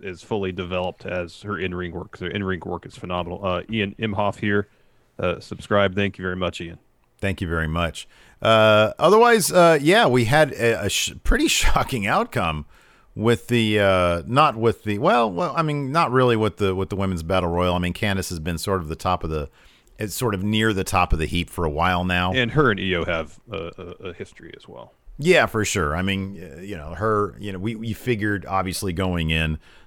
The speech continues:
Speaker 2: the math would kinda dictate that her and Tegan would take each other out, but Candice decided to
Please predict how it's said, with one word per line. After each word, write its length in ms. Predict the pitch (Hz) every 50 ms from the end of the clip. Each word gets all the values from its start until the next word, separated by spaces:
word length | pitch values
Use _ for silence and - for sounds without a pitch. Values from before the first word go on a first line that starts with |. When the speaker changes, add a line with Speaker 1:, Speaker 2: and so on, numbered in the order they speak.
| - -
Speaker 2:
the 80 | 92 85
math 340 | 87 87 90 85 80 -
would 140 | - 87 76
kinda 260 | - 95 90 87 85
dictate 380 | 76 76 82 - - 90 80 73
that 140 | - 78 73
her 160 | 78 85 82
and 160 | 78 76 67
Tegan 320 | - - 87 80 71 76 73
would 100 | 73 -
take 180 | - 90 78 76
each 140 | 69 -
other 220 | 90 78 73 73 78
out, 160 | 80 82 78
but 180 | - 85 76 -
Candice 280 | - 92 85 82 82 -
decided 380 | 92 - - 90 85 80 80
to 200 | 80 80 76 73